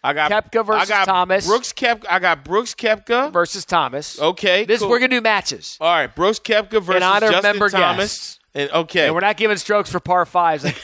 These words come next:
Speaker 2: everybody
Speaker 1: <laughs>
Speaker 2: in our damn group. Sorry.
Speaker 1: <laughs>
Speaker 2: Koepka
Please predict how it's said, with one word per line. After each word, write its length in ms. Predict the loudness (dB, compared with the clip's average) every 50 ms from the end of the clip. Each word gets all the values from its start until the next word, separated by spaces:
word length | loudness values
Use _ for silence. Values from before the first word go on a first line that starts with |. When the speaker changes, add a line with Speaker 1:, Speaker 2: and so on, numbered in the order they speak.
| -4
Speaker 2:
everybody 680 | -2 0 0 2 0 0 0 0 2 2 2 2 0 -2 -4 -8
Speaker 1:
<laughs> 60 | -2 0
Speaker 2:
in 140 | 2 2
our 120 | 4 2 0 0 -2 -2
damn 480 | 0 2 2 4 4 2 2 0 -4 -8 -10 -16 _ _ -12 -4
group. 500 | -4 -2 0 2 0 0 -2 -4 -8 -8
Sorry. 400 | -4 0 0 0 0 -2 -6 -12 -6
Speaker 1:
<laughs> 560 | -4 -4 -4 -4 _ _ _ -6 -4 -4 -4 -6 -6 -4 -4 -4 -4 -12 -10 -10 -10 -10 -10 -16 -20 -20 _ _ _ _ _
Speaker 2:
Koepka 720 | -4 -2 0 0 -2 -2 0 0 2 2 2 0 -2